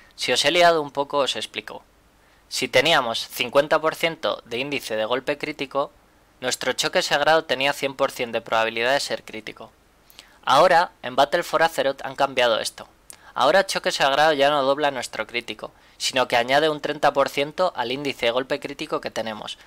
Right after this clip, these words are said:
haciendo muy difícil el llegar a que critee siempre. Para ello, necesitaríamos un setenta por ciento de crítico, y sería muy difícil de conseguir.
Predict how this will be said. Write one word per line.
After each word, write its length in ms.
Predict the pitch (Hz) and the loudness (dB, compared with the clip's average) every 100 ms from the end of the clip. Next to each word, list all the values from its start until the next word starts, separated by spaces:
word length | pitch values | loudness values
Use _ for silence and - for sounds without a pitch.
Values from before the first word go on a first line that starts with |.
| _ - | _ -8
haciendo 420 | 113 - 143 127 | -2 2 2 2
muy 180 | 117 131 | 0 -2
difícil 460 | 135 - 156 120 110 | -2 -2 -4 -2 -2
el 140 | 107 | -2
llegar 240 | 117 120 | -2 0
a 100 | 143 | 0
que 140 | 143 127 | -2 -8
critee 340 | 123 113 120 | -10 -4 -4
siempre. 460 | - 110 110 - - _ _ _ _ _ | -4 -10 -14 -18 -20 _ _ _ _ _
Para 240 | 120 120 | 4 4
ello, 320 | 156 151 165 - | 4 2 -4 -6
necesitaríamos 880 | 120 - 120 127 123 127 156 170 - | -8 -4 -4 -2 0 2 0 -2 -4
un 80 | 165 | -4
setenta 460 | 170 156 156 151 | -2 -4 -2 0
por 160 | 131 127 | 0 -2
ciento 320 | 139 139 156 | -6 -2 2
de 180 | 143 123 | 2 0
crítico, 480 | - 131 110 104 - | -8 -12 -12 -12 -12
y 100 | - | -6
sería 280 | - 117 143 | -4 0 0
muy 200 | 147 147 | 0 -4
difícil 420 | 131 135 156 143 | -6 -8 -8 -6
de 100 | 113 | -6
conseguir. 480 | 113 113 110 110 | -8 -12 -14 -16